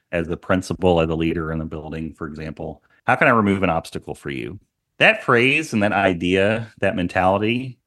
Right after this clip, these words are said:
has kept with me because I recognize that's really what's powerful is, you know, when a principal, for instance, comes to you as a teacher and says,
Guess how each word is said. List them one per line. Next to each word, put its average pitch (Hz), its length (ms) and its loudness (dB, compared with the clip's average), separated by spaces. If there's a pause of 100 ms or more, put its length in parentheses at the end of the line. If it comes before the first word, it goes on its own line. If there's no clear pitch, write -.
has 101 200 -6
kept - 300 -4
with 117 180 -4
me 120 200 0
because 113 300 -2
I 120 60 4
recognize 123 600 0
that's 131 300 0
really 120 200 0
what's 98 240 -2
powerful 85 720 0 (260)
is, 92 580 4
you 113 100 -4
know, 98 160 2
when 95 260 2
a 90 40 -4
principal, 135 460 -2
for 107 140 -2
instance, 98 260 -4
comes 98 280 -2
to 90 100 -4
you 87 80 2
as 85 100 -2
a 82 40 -6
teacher 71 540 -8 (220)
and 85 180 -4
says, 82 600 -2